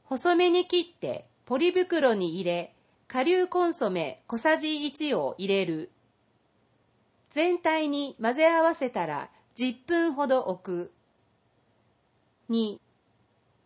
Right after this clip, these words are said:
混ぜ合わせた大根の皮の水気をキッチンペーパーで拭き取り、調味料、片栗粉、大さじ一から二、粉チーズ、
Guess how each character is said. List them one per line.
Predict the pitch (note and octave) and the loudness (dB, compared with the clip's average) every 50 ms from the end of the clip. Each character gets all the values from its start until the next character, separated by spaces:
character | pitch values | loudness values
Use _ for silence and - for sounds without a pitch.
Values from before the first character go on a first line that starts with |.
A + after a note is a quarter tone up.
| _ - | _ 0
混 | A#3+ B3+ C4+ | 0 2 2
ぜ | F4 F#4+ F#4+ | 2 2 2
合 | F4 E4+ E4+ | 2 4 4
わ | F4 F4 E4+ | 2 2 2
せ | E4+ D#4+ C#4 | 0 -2 -4
た | - - D#3+ D3+ C#3+ - - | -4 -4 -4 -6 -6 -4 -2
大 | B3 C4+ E4+ F#4 F4+ | 0 2 2 0 -2
根 | - - E4+ E4+ E4+ | -2 -2 0 0 0
の | D4 B3+ G#3+ G3+ | 0 0 -2 -4
皮 | - G#3 G#3+ A#3 A#3+ B3 | -4 -4 -2 0 0 0
の | A#3+ A3+ A3+ G3+ | 0 0 -2 -2
水 | F#3+ G#3 G3+ B3 B3+ | -2 -4 -4 -4 -6
気 | B3+ B3 A3+ G#3+ | -4 -2 -2 -2
を | G#3+ G#3 G3+ G3 - _ _ _ | -2 -2 -4 -6 -8 _ _ _
キ | - B3+ A#3+ | -8 -6 -6
ッ | A3+ | -6
チ | - - - E4+ F4 | -6 -4 0 0 0
ン | F4 F4 | 0 0
ペ | - F4 F4 E4+ E4+ | 0 0 0 0 0
ー | |
パ | E4+ - A#3 G#3+ G3 F3+ | 0 0 0 0 0 0
ー | E3+ | -2
で | D#3+ C#3+ D3 - - - | -4 -6 -8 -8 -8 -8
拭 | A3+ A3+ | -8 -6
き | - C4+ B3+ | -6 -6 -2
取 | - B3 A3 F3+ D3+ | -2 0 0 -2 -4
り、 | C3 C3+ - - _ _ _ _ _ _ _ _ _ _ | -8 -10 -14 -16 _ _ _ _ _ _ _ _ _ _
調 | - - E4+ F4 F4+ F4 | -2 0 2 2 2 4
味 | E4 F4+ F4+ | 2 2 2
料、 | C4+ A3+ F3 D#3 D3 C3 - - _ _ _ _ _ _ _ | 2 2 2 0 0 -2 -6 -10 _ _ _ _ _ _ _
片 | - B3 A#3 D#4+ D#4+ D#4+ | -12 -4 0 0 0 0
栗 | E4 E4 D#4 D4+ D4 - | 0 -2 -2 -2 -4 -4
粉、 | - C#4 C4 B3+ - - - _ _ _ _ | -2 -2 0 0 -2 -6 -12 _ _ _ _
大 | C4 D4 D#4+ E4 | 0 2 2 0
さ | D#4+ - D4+ D4+ | 0 0 -2 -2
じ | B3 C4+ C#4 C4+ A#3+ - _ | -2 -4 -6 -8 -10 -10 _
一 | - A#3 A3+ - D#4 D4 | -12 -10 -6 -6 -6 -4
か | - C#4 A#3 | -2 0 0
ら | F#3+ F3+ E3 | 0 0 -2
二、 | E3 F3 E3+ E3+ E3 - - _ _ _ _ _ _ _ _ _ _ | -2 -4 -4 -6 -6 -8 -14 _ _ _ _ _ _ _ _ _ _
粉 | - - C4+ C#4+ E4 E4+ | -6 -2 0 2 2 2
チ | E4 - F4+ | 0 0 0
ー | F4 D#4+ D#4 B3 | 0 0 0 -2
ズ、 | F3+ F3 D#3 D3 C3+ | -4 -4 -4 -4 -6